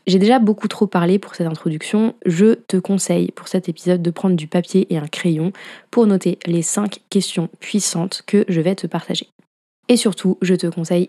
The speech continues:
évidemment de prendre le temps d'y répondre, de t'offrir en quelque sorte ce temps d'introspection et d'exploration pour te donner des objectifs en deux mille vingt-quatre que tu auras envie de réaliser. C'est parti pour te partager donc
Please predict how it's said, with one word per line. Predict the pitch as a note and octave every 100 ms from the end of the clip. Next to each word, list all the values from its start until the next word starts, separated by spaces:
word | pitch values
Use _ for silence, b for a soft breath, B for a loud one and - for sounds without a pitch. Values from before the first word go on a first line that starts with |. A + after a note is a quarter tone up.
| -
évidemment | G3+ F3+ E3 D#3+ E3
de |
prendre | E3 - F#3+
le | D#3
temps | G3 F3+
d'y | E3+
répondre, | E3+ - E3 - _
de | F3 G#3+
t'offrir | B3 A#3+ - G#3+
en | F3+
quelque | F3 F3 F3
sorte | - F3 -
ce | F3+
temps | G3
d'introspection | F#3+ F3 - F3 E3 - G#3+ -
et | F#3+
d'exploration | A3+ A#3 G#3+ D#3+ D3+ F3+ F#3+ B B B B -
pour | B3+ -
te | G3+
donner | F3 F3 E3
des | D#3+ F#3
objectifs | F#3 F3 - F3+ - -
en | F3+
deux | F3+
mille | D#3+ D#3
vingt-quatre | D3+ - D#3+ - -
que | F#3
tu | - F3
auras | D#3 D#3 - _ -
envie | F3 D#3 - -
de | F3
réaliser. | E3+ D#3+ D#3 D3+ - _ _ _ _ _ _ _ -
C'est | B3+
parti | A#3+ - F#3 -
pour | - F3+
te | F3+
partager | E3+ E3 D#3 E3+
donc | E3+ F3+